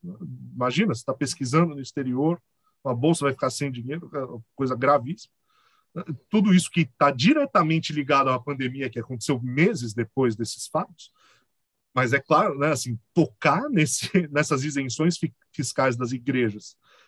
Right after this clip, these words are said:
que chegam a centenas, né, de milhões de reais, ninguém, ah, né, nem,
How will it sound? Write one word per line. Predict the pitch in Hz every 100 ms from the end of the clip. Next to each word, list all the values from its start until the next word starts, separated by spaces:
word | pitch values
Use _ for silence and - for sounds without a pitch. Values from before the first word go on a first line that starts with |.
| _
que | -
chegam | 165 - 156 160 135 117 -
a | - 131
centenas, | - 185 175 - 147 196 247 110 -
né, | 139 -
de | 120
milhões | 135 120 117 117 107
de | 117
reais, | 117 107 127 175 - -
ninguém, | 156 185 165 127 151 - _ _ _ _
ah, | - 87 90 95
né, | 107 117 135
nem, | 110 123 127 165 226 208